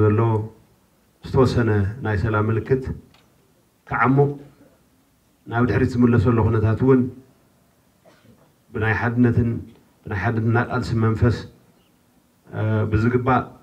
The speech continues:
ክንምክቶን ክንከላኸሎን ዘኽእለና፣ እ፣ ቁርፀኝነት ን-፣ ንገልፀሉ መዓልቲ እዩ።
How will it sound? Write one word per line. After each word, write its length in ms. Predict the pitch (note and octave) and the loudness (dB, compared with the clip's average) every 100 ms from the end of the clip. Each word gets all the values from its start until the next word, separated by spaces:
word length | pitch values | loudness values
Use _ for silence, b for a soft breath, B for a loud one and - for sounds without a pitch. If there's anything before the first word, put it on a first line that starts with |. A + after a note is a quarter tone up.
| _ _ _ _ _ _ | _ _ _ _ _ _
ክንምክቶን 640 | - A#2 A#2 A#2+ B2 B2 A#2+ | -4 0 0 0 4 4 4
ክንከላኸሎን 760 | - G#2 - G2+ F#2 G#2 A2 B2 - - - | 2 -2 0 -2 0 0 0 -2 -4 -16 -10
ዘኽእለና፣ 540 | G#2 G#2+ A#2+ A2 A2 B2+ B2 - _ _ _ _ _ _ | -6 -4 -4 -4 -2 -2 -4 -12 _ _ _ _ _ _
እ፣ 180 | G#2 G#2 | -10 -4
ቁርፀኝነት 640 | C3 B2+ B2+ A#2 A2 G#2+ - - - | -2 -2 -2 0 0 0 -2 -8 -6
ን-፣ 240 | G#2 A#2+ - | -2 0 0
ንገልፀሉ 480 | A#2+ A#2 A2 B2+ B2 | 0 0 0 0 0
መዓልቲ 280 | G#2+ G#2+ | 0 -4
እዩ። 100 | G#2 | -4